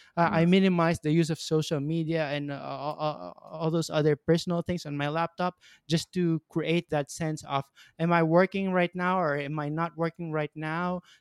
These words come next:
Speaker 1: Is it time to clock off? Is it time to focus on my personal life and other endeavors?"
Speaker 2: Yeah,
Speaker 1: Um,
Speaker 2: good
Speaker 1: and all that
Speaker 2: idea.
Speaker 1: kind of stuff. Alrighty. Thanks for,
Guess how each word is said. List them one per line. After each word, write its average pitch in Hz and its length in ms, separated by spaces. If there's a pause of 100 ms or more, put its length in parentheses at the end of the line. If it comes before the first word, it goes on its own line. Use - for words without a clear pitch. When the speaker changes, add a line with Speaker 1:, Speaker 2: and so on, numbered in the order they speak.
(120)
Speaker 1:
Is 151 140
it 180 140
time 175 220
to 160 100
clock 160 420
off? 175 340
Is 165 140
it 156 160
time 165 220
to - 100
focus 160 400
on 147 140
my 139 220
personal 160 440
life 151 380
and 135 160
other 139 380
endeavors?" 131 720 (340)
Speaker 2:
Yeah, 98 240
Speaker 1:
Um, 127 60
Speaker 2:
good 87 140
Speaker 1:
and - 80
all 127 60
that 123 60
Speaker 2:
idea. 127 160
Speaker 1:
kind 120 120
of 120 60
stuff. 120 260 (960)
Alrighty. 160 680 (460)
Thanks 170 220
for, 160 280